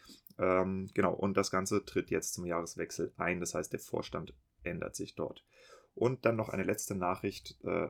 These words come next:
aus Deutschland, nämlich der Zusammenschluss meines Podcasts Wein verkauft mit Wein Plus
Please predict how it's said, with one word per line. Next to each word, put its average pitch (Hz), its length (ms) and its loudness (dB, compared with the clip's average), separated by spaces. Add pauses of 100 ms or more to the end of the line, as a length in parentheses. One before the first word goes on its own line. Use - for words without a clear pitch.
aus - 360 -4
Deutschland, 143 560 0
nämlich 98 320 -2
der 90 180 4
Zusammenschluss 101 720 0
meines 87 220 -4
Podcasts - 600 -2
Wein 87 200 -2
verkauft 113 580 0
mit 98 180 0
Wein 87 220 0
Plus - 380 -2